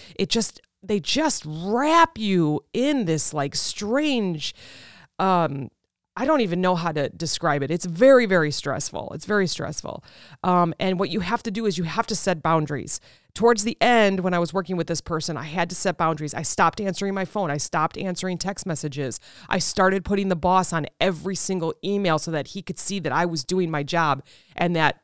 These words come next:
this person was not taking the credit for anything that I was doing, 'cause this person wasn't doing anything but saying that they were. And I communicated assertively, like, "No, this is what I need, and that's that.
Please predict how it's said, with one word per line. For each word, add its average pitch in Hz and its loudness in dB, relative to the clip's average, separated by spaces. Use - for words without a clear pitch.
this 170 -4
person 180 -2
was 151 -2
not 160 -2
taking 165 -2
the 185 -4
credit 185 2
for - -6
anything 175 -4
that 160 -2
I 156 0
was 151 -2
doing, 208 2
'cause 170 -4
this 151 -6
person 180 -2
wasn't 156 -2
doing 202 4
anything 143 -6
but 156 -2
saying 196 0
that 151 -4
they 143 0
were. 160 2
And 175 2
I 165 0
communicated 202 0
assertively, 180 2
like, 143 -4
"No, 175 2
this 185 -2
is 208 -6
what 247 0
I 254 2
need, 214 0
and 165 -2
that's 156 0
that. - 0